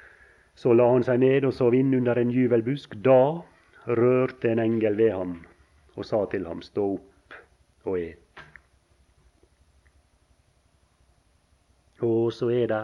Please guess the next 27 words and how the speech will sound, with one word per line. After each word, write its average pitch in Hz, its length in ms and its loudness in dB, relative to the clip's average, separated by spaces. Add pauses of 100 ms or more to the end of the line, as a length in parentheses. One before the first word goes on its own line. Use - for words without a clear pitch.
akkurat 131 520 -6
det 131 120 -2
som 127 160 -8
han 120 80 -6
trenger, 139 400 -8 (400)
like 123 480 -6
i 107 60 0
hans 95 140 -6
nærhet. - 520 -10 (480)
Så 120 160 0
gjør 131 300 6
han 127 100 4
altså 127 240 2
den 127 240 2
erfaring 104 520 -4
også 104 280 -6
i 95 80 -4
denne 104 180 -2
situasjonen, 92 680 -4
at - 80 -14
det, 101 140 -2 (680)
at 107 200 -8
det 113 140 -2 (100)
Herren, 98 560 -10
han 101 220 -6 (320)
dekker 104 680 -8
bord. 117 320 -8